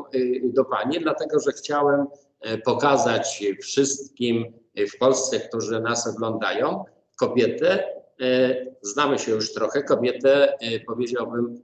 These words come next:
szaloną, tak? Nie bojącą się, e, wyzwań, prowadzącą bardzo duże, e, stowarzyszenie, o którym za chwilę powiemy, ale chcę powiedzieć, jest pani kobietą odważną, dlatego że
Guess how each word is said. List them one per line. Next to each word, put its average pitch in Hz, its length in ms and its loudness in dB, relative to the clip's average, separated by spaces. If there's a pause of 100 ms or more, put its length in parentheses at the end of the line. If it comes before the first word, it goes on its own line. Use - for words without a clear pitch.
szaloną, 113 640 0
tak? 127 260 -6
Nie 113 80 -4
bojącą 120 500 -2
się, - 200 -6
e, 101 600 -6
wyzwań, 147 360 2 (120)
prowadzącą 117 800 -2 (320)
bardzo 113 560 2
duże, 113 680 -6 (180)
e, 98 60 -10
stowarzyszenie, 113 760 -4
o 104 120 -4
którym 113 240 -10
za 107 140 -6
chwilę 117 300 -4
powiemy, 107 540 -6 (680)
ale 123 320 2
chcę 120 260 -4
powiedzieć, 135 600 2 (560)
jest - 240 -20
pani 117 720 0 (140)
kobietą 120 720 0 (320)
odważną, 123 720 0 (140)
dlatego 131 600 0
że 127 400 -2